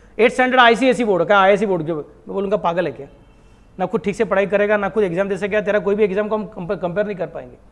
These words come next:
अगर अभी एसएससी board पकड़ा है ना, महाराष्ट्र board पकड़ा है ना, तो सब कुछ महाराष्ट्र board के हिसाब से पूरा कर दे।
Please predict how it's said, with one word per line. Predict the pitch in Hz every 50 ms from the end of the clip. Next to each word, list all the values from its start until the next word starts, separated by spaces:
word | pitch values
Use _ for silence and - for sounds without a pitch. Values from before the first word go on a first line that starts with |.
| _ _ _ _ - - - _
अगर | 185 185 208 247 247
अभी | 233 254
एसएससी | 247 - 277 269 220 285
board | 277 277 269 269
पकड़ा | 247 254 262
है | 254
ना, | 240 226 220 208
महाराष्ट्र | 196 202 226 247 - 269
board | 247 254 233 233
पकड़ा | 220 202 190
है | 202
ना, | 202 202
तो | - - - - 277 -
सब | - 240 208
कुछ | 285 254
महाराष्ट्र | 233 247 240 247 220 247
board | 240 233 220
के | 226
हिसाब | 214 196 214
से | 196 214
पूरा | 180 185 160 151
कर | 127 131
दे। | 117 113